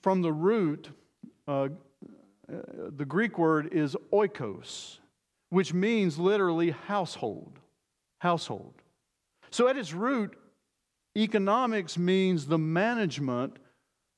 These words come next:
of our household. And when Dorothy Bass and others speak of the discipline of household economics,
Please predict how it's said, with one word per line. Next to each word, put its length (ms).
of 140
our 140
household. 640
And 80
when 100
Dorothy 240
Bass 380
and 80
others 280
speak 300
of 80
the 80
discipline 540
of 100
household 480
economics, 760